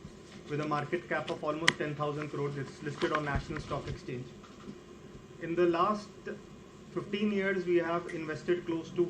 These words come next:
fifteen hundred crores, and we have three plants in Ludhiana. Collectively put together, we have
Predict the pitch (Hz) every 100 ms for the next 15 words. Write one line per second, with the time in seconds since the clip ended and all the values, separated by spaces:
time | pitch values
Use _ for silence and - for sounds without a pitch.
0 | - 147 170 170 160 151 151 139 139 -
1 | - - - - - - - - - -
2 | 143 143 147 143 156 160 156 175 180 165
3 | 156 165 160 180 160 156 139 135 139 -
4 | - - - - - - - - - -
5 | - 151 147 180 180 185 180 180 190 175
6 | 165 175 170 160 156 160